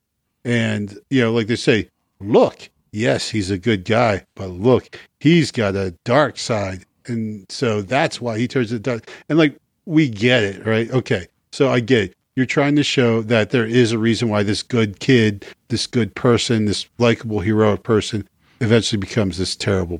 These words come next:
person. But with Jonas, like, they don't really give it, like, there's nothing, there's certainly no beating us over the head like George Lucas did.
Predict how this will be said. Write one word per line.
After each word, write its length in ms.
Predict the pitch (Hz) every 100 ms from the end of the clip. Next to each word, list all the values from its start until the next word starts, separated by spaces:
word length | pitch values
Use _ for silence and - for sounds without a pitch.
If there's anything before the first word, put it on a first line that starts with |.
| -
person. 380 | 95 - 95 - _ _ _ _ _ _ _ _ _ _
But 100 | -
with 140 | 151 131
Jonas, 600 | - 208 254 165 - -
like, 300 | 165 139 - -
they 180 | 131 147
don't 340 | 170 180 - -
really 580 | 123 175 175 156 143 127
give 380 | 101 127 190
it, 140 | 143 -
like, 240 | 135 143
there's 180 | 151 113
nothing, 440 | 147 147 151 131
there's 140 | 127 123
certainly 260 | 175 127 120
no 140 | 117
beating 360 | 95 127 127 117
us 160 | -
over 180 | 120 98
the 80 | 95
head 200 | 131 110
like 120 | 95
George 280 | - 107 90
Lucas 380 | 151 185 107 -
did. 280 | 107 98